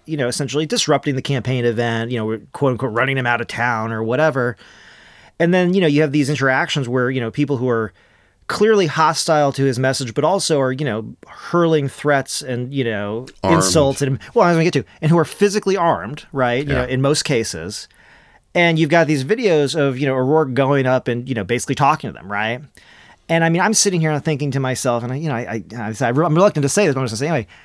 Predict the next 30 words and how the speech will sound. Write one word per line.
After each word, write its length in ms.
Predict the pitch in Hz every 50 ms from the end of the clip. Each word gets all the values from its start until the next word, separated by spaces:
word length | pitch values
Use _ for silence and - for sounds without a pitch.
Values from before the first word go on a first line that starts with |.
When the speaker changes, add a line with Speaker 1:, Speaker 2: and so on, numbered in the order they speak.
| - _ -
Speaker 1:
about 280 | - - 196 156 151 147
the, 100 | 143 - - _
how 240 | - - - 139 160
long 320 | 151 147 151 160 156 151
it 100 | 156 143
took 160 | - 156 156 123
Greg 240 | 135 139 135 127
Abbott 440 | 123 127 143 170 170 131 113 113 - -
to 100 | - 117
go 260 | 101 90 120 117 120
back 320 | 104 117 113 110 117 -
to 100 | - 127
Uvalde. 480 | 113 107 107 101 120 123 147 170 170 143
And 160 | 90 95 101
at 100 | 110 101
the 60 | - 104
time 340 | - - 170 226 226 156
we 100 | 120 127
said 180 | 120 - - 185
this, 100 | 151 113
and 60 | 123
that's 100 | 120 -
in 60 | 139
recordings, 460 | 117 98 - - 170 180 151 117 117 -
so 80 | 107
let's 100 | 98 98
put 80 | - 135
this, 100 | 135 147
you 100 | 135 113
know, 80 | 95